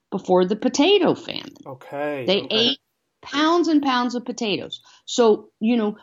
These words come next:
Speaker 1: mostly people are familiar with a nutrient that we call vitamin C. Okay? So, you know,
Speaker 2: Yes.
Speaker 1: oh, if you don't have vitamin C, uh, you're not healthy and you could get sick.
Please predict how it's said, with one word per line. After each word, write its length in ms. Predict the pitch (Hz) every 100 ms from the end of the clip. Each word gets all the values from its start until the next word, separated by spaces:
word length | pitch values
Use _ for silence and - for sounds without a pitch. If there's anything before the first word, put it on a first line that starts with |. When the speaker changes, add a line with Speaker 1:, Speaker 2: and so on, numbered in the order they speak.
| _
Speaker 1:
mostly 400 | 214 240 277 311
people 460 | 302 233 220 214 -
are 380 | 190 196 190 - -
familiar 520 | 202 185 180 175 180
with 240 | 180 180 -
a 160 | - 160
nutrient 600 | 156 156 156 - 156 160
that 80 | 156
we 100 | 147
call 380 | 147 151 151 _ -
vitamin 600 | 147 165 165 170 160 156
C. 440 | - 143 113 - _ _ -
Okay? 520 | - 131 165 180 240 - _
So, 180 | - 160
you 180 | 151 156
know, 100 | 156
Speaker 2:
Yes. 120 | 139 -
Speaker 1:
oh, 160 | 185 -
if 140 | 156
you 100 | 185 -
don't 200 | 190 214
have 160 | 208 175
vitamin 440 | 175 180 196 202
C, 600 | 208 - 156 143 160 190 _ _ _ _ _ -
uh, 180 | 156 -
you're 200 | 180 170
not 240 | 175 175
healthy 580 | 165 165 - 123 208 - _ _
and 180 | 175 170
you 100 | 165
could 180 | 165 156
get 200 | 170 165
sick. 380 | - 269 -